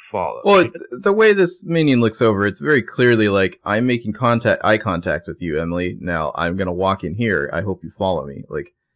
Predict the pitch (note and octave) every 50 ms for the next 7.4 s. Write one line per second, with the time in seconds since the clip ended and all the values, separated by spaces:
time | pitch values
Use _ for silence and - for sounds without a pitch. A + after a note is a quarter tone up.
0 | _ _ _ - D#3+ D3 - - E3 C#3+ B2+ A#2 A2 G#2+ G2 F2+ F2 F#2 F#2 E2+
1 | G#2 F2 - G2+ F#2+ F#2+ F2 D#2+ E2+ E2+ D#2+ D2 - D2 - _ E2 C#2+ B1 A1
2 | - - - - _ _ _ _ _ D3 D3+ A#2+ F2 D2+ G2+ G2+ F2+ D#2 - A#2
3 | A#2+ B2 A#2+ A#2 A2+ A#2 B2+ B2 - F2 G#2 G2+ G2 G2+ A2+ A#2 G#2 G2 F#2 F#2
4 | F#2 F#2 F2 E2+ D2+ C#2+ - - F#2+ F#2 F2+ D2+ C#2 C#2 _ _ _ _ C3 B2
5 | A2 G#2+ A2 G2 G2+ G2+ A2 - _ - _ _ _ - - - F3+ D#3+ D3+ E3
6 | E3+ - - G#3 F#3+ F#3+ E3+ D3+ - D3+ C3+ B2+ B2 A#2 A2+ G#2+ G2+ G2 F#2+ G2
7 | G#2+ G2 G2 F#2+ F#2+ F#2+ F#2 E2